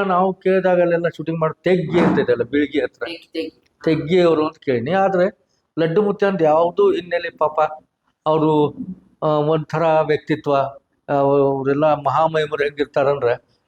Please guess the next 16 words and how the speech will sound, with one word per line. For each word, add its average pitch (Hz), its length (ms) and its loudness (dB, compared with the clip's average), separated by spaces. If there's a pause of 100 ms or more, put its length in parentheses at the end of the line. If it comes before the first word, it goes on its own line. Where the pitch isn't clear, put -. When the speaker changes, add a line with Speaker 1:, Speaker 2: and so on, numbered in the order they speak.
(120)
Speaker 1:
ನಡವಳಿಕೆಯಲ್ಲಿ 196 960 2
ಹುಚ್ಚರು 160 380 -2
ಇರ್ತಾರ 135 280 -4
ಅವ್ರು. 131 360 -14 (1120)
ಹುಚ್ಚನಂತೆ 180 880 0
ತಾನಿದ್ದು 180 760 -2 (320)
ಜಗವೆಲ್ಲ 185 680 0 (120)
ಮೆಚ್ಚಿದ 160 380 -6 (500)
ಸಚ್ಚರಿತ 180 640 0
ಸದಾಚಾರಿ 170 920 0 (520)
ಮಹಾ, 151 360 0 (280)
ಸದಾ 160 320 2
ಮೌನಿ 151 480 -6 (440)
ಮಹಾಮಹಿಮ 139 560 -2
ಲಡ್ಡು 127 320 -2
ಮುತ್ಯ. 117 260 -12